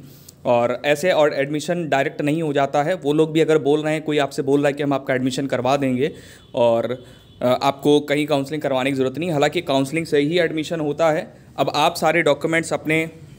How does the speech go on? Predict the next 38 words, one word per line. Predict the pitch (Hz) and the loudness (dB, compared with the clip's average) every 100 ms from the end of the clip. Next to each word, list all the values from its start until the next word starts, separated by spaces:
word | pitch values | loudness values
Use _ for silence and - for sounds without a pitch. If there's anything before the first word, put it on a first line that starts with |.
| - - - - - - - - | -20 -20 -18 -18 -18 -20 -20 -4
उस | 160 | -4
कॉलेज | - 156 160 156 | 0 0 0 -2
में | |
सबमिट | 160 139 156 156 | -2 -2 -2 0
कर | 156 | 0
देंगे | 156 165 175 | 0 0 -2
और | - 143 | 0 2
आपसे | 143 143 - | 2 0 -2
यूज़र | 165 139 127 147 | 0 0 2 2
आईडी | 147 151 | 2 0
और | |
पासवर्ड | 147 123 123 147 151 | 0 -2 -2 -2 0
भी | |
ले | 151 147 | 0 0
लिया | 151 | 0
जाएगा। | 147 143 143 170 - - - - | 2 2 2 -4 -8 -20 -18 -2
तो | 147 165 147 | 2 2 2
वो | 147 196 208 208 | 4 6 4 2
क्या | 175 175 | -2 0
करते | 175 165 | -2 0
हैं | 180 175 190 | 0 0 -2
कि | 262 - 151 | -2 -2 0
आपकी | 160 - 190 | 0 0 -4
जो | 185 | -2
सीट | 196 170 175 | 0 2 2
है | 196 | 0
अपने | - - 165 | -2 -2 -2
कॉलेज | 170 147 156 | 0 4 2
में | 151 160 | 2 -2
ही | 175 | -2
अलॉट | 147 135 131 | 0 0 0
करवा | 120 107 | -6 -6
लेते | 104 107 117 | -8 -10 -6
हैं | 117 | -2
जब | 131 - | -2 0
काउंसलिंग | 147 151 147 160 | 0 0 -2 -4
होती | 127 113 117 | -4 -6 -8
है, | 113 | -10